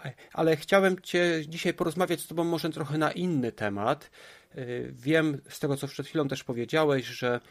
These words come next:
bardzo ważna jest dla ciebie relacja między, y, ojcem a dziećmi.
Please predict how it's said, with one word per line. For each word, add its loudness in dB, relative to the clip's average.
bardzo 2
ważna 2
jest -6
dla -4
ciebie -6
relacja -2
między, -6
y, -8
ojcem 0
a -6
dziećmi. -4